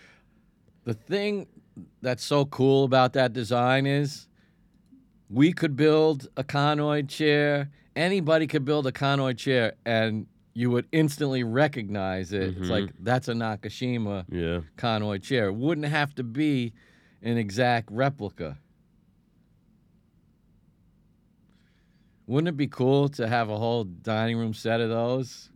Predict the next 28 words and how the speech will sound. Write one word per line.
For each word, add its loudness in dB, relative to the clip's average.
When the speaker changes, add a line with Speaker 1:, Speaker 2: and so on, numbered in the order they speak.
Speaker 2:
Yeah, -2
I'm -8
thinking -6
about -6
that -4
right -4
now. -2
Speaker 1:
<laughs> -20
Speaker 2:
I -10
have -6
to -2
build 0
conoid -2
banquette -2
on -6
the -4
other -4
side. -6
Speaker 1:
<laughs> -10
This 0
one's 0
really 2
nice -2
that -4
we're -6
looking -6
at. -4
It's, -20